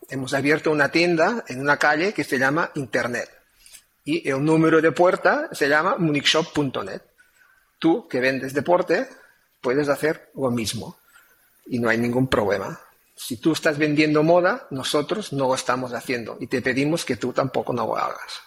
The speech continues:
¿vale?". Ese era el argumento. Pero los que ya tenemos una edad, digamos, o, y a mí me contaban, esto mismo pasaba años atrás con el Corte Inglés. Cuando una marca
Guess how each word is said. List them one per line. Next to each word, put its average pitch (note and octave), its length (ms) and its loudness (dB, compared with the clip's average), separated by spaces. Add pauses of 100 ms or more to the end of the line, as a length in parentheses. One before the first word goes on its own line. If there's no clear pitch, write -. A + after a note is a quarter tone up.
(180)
¿vale?". - 240 -2 (720)
Ese C#3+ 440 0
era D3 200 2
el C#3+ 80 -4
argumento. A#2+ 600 -4 (920)
Pero E3+ 260 4
los F#3+ 160 4
que C#3 140 2
ya C#3+ 100 4
tenemos D#3+ 400 4
una D#3 260 4
edad, D#3 460 2
digamos, C#3+ 360 0
o, C3+ 180 0
y A#2+ 80 -4
a B2 40 -2
mí C3 120 -4
me C#3+ 120 -2
contaban, C#3+ 640 0
esto E3 260 0
mismo F3 560 2
pasaba D#3 720 2 (520)
años E3 340 2
atrás D#3+ 640 2 (300)
con C3 160 -2
el B2+ 80 -4
Corte C#3 260 -2
Inglés. G3+ 300 -2 (1160)
Cuando B2+ 300 0
una E3+ 220 4
marca E3 560 2